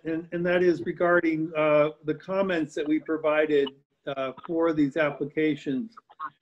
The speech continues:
Uh, you'll note on two of them, we had,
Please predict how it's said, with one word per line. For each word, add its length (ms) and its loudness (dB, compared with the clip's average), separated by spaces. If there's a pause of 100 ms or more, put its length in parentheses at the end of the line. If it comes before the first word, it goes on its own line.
(340)
Uh, 260 -2
you'll 320 6
note 240 4
on 180 4
two 280 8
of 140 6
them, 240 2
we 140 0
had, 340 4